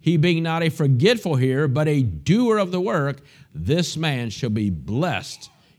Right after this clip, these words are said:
in his deed. Let's pray. Father, again, Lord, we thank you for your goodness and mercy and grace. And,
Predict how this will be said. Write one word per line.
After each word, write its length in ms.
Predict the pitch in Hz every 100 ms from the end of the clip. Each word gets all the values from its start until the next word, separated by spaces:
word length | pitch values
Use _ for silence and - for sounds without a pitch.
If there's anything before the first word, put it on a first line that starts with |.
| _ 110
in 200 | 135 117
his 440 | 123 127 120 - _ _ 92
deed. 380 | 110 104 80 69
Let's 200 | 85 -
pray. 180 | - 85 - - - - - - - -
Father, 260 | 143 175
again, 260 | 170 196 156
Lord, 160 | 143
we 100 | 135
thank 220 | 110 151 131
you 80 |
for 100 | 113
your 80 | 120
goodness 360 | 104 147 139 107
and 100 | 117
mercy 320 | 143 - 131
and 100 | 110
grace. 480 | 95 139 151 147 -
And, 160 | 104